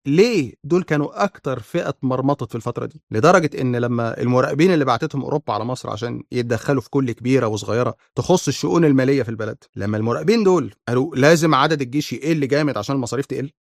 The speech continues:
ساعتها الضباط الأتراك قالوا: "مين ده اللي يتسرح من الجيش؟ انتوا مجانين، روحوا طبقوا الكلام الفارغ ده على الضباط والعساكر المصريين،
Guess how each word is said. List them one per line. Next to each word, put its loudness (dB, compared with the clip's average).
ساعتها 2
الضباط -2
الأتراك -6
قالوا: 4
"مين 4
ده 4
اللي 2
يتسرح -2
من -8
الجيش؟ -16
انتوا 2
مجانين، 4
روحوا 6
طبقوا 6
الكلام 2
الفارغ 2
ده 2
على -2
الضباط -4
والعساكر -6
المصريين، -6